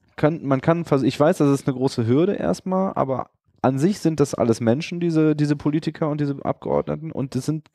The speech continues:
halt die, die in der, in dem Struktur, in der wir leben, dafür gedacht sind, genau sowas, äh, mitzukriegen. Und vielleicht wäre es eine Idee,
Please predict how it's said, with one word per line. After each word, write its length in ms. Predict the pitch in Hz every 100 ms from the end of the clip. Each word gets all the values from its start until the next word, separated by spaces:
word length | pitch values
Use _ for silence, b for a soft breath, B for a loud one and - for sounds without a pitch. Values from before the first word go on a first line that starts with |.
| -
halt 320 | 117 135 135 139
die, 240 | 147 156 B B B B B
die 180 | 143 143
in 140 | 131 139
der, 640 | 131 131 127 123 123 117 _
in 180 | - 117
dem 600 | 123 120 117 113 113 110
Struktur, 400 | - - 127 143
in 60 | 135
der 120 | 131
wir 80 | 123
leben, 320 | 117 127 139
dafür 640 | 127 127 - 117 113 110 107
gedacht 480 | 113 117 143 -
sind, 380 | - 139 180 - b b b
genau 380 | - 123 127 135
sowas, 540 | 131 127 127 - - _ - - _
äh, 180 | - 82
mitzukriegen. 800 | 131 160 - 135 - 101 90 98 _ b b b b -
Und 220 | 120 117
vielleicht 440 | - 120 120 170
wäre 120 | 170 185
es 140 | -
eine 80 | 135
Idee, 580 | 131 127 139 151 170